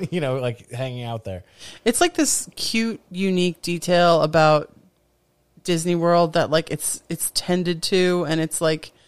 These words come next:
Speaker 2: there's something special about it.
Speaker 1: Somebody loves it.
Speaker 2: Somebody
Speaker 1: Like,
Speaker 2: loves
Speaker 1: you know,
Speaker 2: it.
Speaker 1: some, like, so, some cast member,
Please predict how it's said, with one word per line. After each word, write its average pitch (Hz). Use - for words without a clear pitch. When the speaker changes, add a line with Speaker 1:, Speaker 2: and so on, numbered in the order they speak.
Speaker 2:
there's 196
something 262
special 156
about 104
it. -
Speaker 1:
Somebody 175
loves 135
it. -
Speaker 2:
Somebody 196
Speaker 1:
Like, -
Speaker 2:
loves 156
Speaker 1:
you 104
know, -
Speaker 2:
it. -
Speaker 1:
some, 151
like, 117
so, -
some 143
cast 127
member, 98